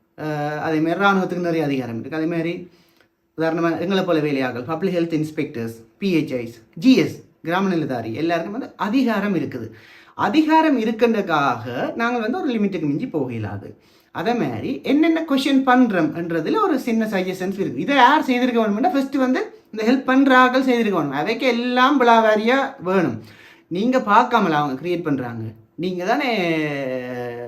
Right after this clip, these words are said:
காரணம். உண்மையா நீங்கள் இதை விரும்பி பார்த்து நீங்கள் ஒரு சஜஷன் சொன்னீங்களா, "தம்பி, ஓகே, இந்த லிமிட்டுக்குள்ள போவோம் அல்லது இப்படி போவோம்னு" சொல்லி. ஏன்னா even ஒரு கசம் இருக்கு தானே, ஒரு வருத்தம், ஒரு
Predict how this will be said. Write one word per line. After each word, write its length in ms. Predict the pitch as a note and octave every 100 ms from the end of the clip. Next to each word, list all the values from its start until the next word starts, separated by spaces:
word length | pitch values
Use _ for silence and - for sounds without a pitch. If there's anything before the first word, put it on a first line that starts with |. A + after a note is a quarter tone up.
| A#2
காரணம். 480 | F3 F3+ D#3+ C3 B2+
உண்மையா 340 | D#3 C#3+ B2+ - _ _
நீங்கள் 420 | - A3 B3+ C4 -
இதை 180 | F#3+ A3+
விரும்பி 320 | A3+ C4 C4
பார்த்து 720 | A3+ G#3+ G#3+ D#3 C3+ E3 - - - _ _
நீங்கள் 580 | - G3+ B3+ C4 C4+ D#4
ஒரு 160 | G#3 A3
சஜஷன் 420 | G#3+ A3 A3+ G#3
சொன்னீங்களா, 500 | G3 F3+ D#3+ C#3+ C#3
"தம்பி, 280 | D#3+ E3+ D#3+
ஓகே, 300 | D#3+ - -
இந்த 260 | F#3 A3
லிமிட்டுக்குள்ள 600 | G#3 G3 G#3+ A3 G3 F#3+ F#3
போவோம் 380 | F3+ E3 E3+
அல்லது 280 | F3 F3+ F#3
இப்படி 260 | F#3+ G3 F3
போவோம்னு" 520 | F3 E3 D#3 D3+ C#3+
சொல்லி. 340 | C#3 B2+ C#3
ஏன்னா 340 | F3+ G#3 F4 - - - - _ _ -
even 440 | A#3 D#4 E4+ D4+ B3
ஒரு 300 | A#3+ G3+ F3 E3+ - - -
கசம் 280 | A3 C4 D4
இருக்கு 200 | B3 G3
தானே, 160 | E3+ D3
ஒரு 140 | D3
வருத்தம், 420 | E3 D#3+ C3+ A2 - - -
ஒரு 180 | F#3